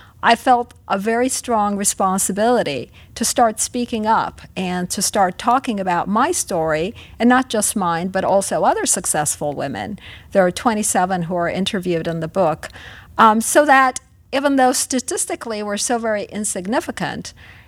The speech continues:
anecdotally, we actually have some really good teachings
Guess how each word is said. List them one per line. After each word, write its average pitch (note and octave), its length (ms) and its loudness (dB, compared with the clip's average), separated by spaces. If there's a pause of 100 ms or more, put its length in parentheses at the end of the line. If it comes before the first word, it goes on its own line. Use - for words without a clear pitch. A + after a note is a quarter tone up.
(400)
anecdotally, C#4 800 2
we A#3 100 0
actually B3 440 0
have A#3 260 -2
some G#3+ 180 -6
really A3 240 -4
good G3+ 240 -6 (240)
teachings E3+ 720 -4